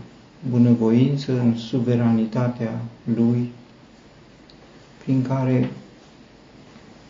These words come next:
putem să înțelegem ce vrea, ce așteaptă Dumnezeu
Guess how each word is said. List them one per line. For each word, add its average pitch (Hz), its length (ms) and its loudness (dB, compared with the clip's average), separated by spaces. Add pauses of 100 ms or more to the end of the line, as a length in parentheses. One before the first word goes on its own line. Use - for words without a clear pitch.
(240)
putem 131 340 0
să 123 140 0
înțelegem 120 880 2 (1400)
ce 123 420 0 (180)
vrea, 123 540 0
ce - 160 -8
așteaptă 117 640 -4 (360)
Dumnezeu 120 520 0